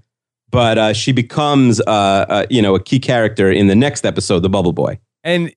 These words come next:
Speaker 2: is she a, a famous person? Does she go on to do anything else, that woman?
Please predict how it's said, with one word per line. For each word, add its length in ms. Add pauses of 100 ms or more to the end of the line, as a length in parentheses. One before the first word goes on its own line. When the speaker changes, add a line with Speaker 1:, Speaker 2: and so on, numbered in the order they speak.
(140)
Speaker 2:
is 220
she 440
a, 220
a 40
famous 420
person? 500 (460)
Does 120
she 120
go 100
on 80
to 80
do 100
anything 220
else, 240
that 160
woman? 300